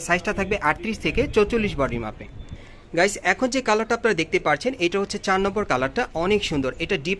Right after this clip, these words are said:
নেভি ব্লু কালারের মধ্যে, যারা একটু ডিপ কালার মধ্যে পড়তে চান, তারা এটা নিতে পারেন। এগুলোর সাইজ থাকবে মিনিমাম আটত্রিশ থেকে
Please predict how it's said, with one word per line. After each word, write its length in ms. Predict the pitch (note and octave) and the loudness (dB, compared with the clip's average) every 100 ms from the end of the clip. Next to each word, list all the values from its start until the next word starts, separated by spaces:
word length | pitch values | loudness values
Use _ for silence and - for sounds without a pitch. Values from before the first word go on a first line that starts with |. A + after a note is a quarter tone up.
| E3+ | 0
নেভি 200 | D3 F3 | 0 0
ব্লু 120 | F#3 G3 | 0 0
কালারের 320 | C3+ C3+ C#3+ C3+ | 0 2 0 0
মধ্যে, 200 | A#2+ A#3 B3+ | -4 -4 0
যারা 140 | F3 F#3 | 0 0
একটু 120 | G#3 D3 | -4 -4
ডিপ 140 | G3+ - | -4 0
কালার 200 | G#3 G#3 | 0 2
মধ্যে 160 | G#3 G3+ | 0 0
পড়তে 180 | D3+ C#3 C3 | -2 -2 -2
চান, 120 | C#4 F#3+ | 0 2
তারা 120 | D3+ | 2
এটা 120 | D3+ D#3 | 2 0
নিতে 160 | D3+ D3+ | 0 0
পারেন। 160 | F3+ C#4+ D#3 | 0 0 0
এগুলোর 260 | E3+ F3 E3+ - | 2 2 2 0
সাইজ 180 | F3 G3 | 0 0
থাকবে 180 | G#3+ G3 G3 | 0 4 4
মিনিমাম 280 | D#3 D#3 G#3+ - D3+ | 4 4 0 2 0
আটত্রিশ 320 | - A3 G#3 D#3 | 0 -6 -4 -2
থেকে 180 | - | -2